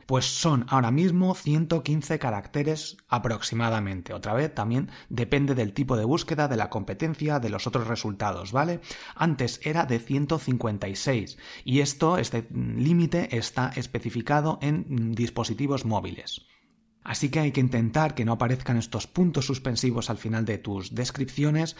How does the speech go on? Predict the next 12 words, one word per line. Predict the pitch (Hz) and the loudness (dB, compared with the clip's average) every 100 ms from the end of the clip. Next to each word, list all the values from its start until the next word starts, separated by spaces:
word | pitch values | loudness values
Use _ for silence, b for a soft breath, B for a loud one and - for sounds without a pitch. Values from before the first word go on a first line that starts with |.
| B B B | B B B
para | 123 120 | 0 2
que | 135 127 131 - | 2 2 0 -6
sean | - - 143 151 127 | -2 2 4 4 4
más, | 127 135 135 - - | 4 4 2 -4 -4
tengan | 131 147 135 123 | 0 2 2 4
más | 143 143 | 4 2
calidad | - 113 117 135 143 - B B | 0 0 0 0 -2 -6 B B
y | 123 | -8
justo | 113 139 - 135 | -4 -2 0 0
elijas | 131 131 127 | 0 0 0
las | 117 - | 0 0
palabras | 113 120 127 127 131 - | 0 2 2 2 0 -2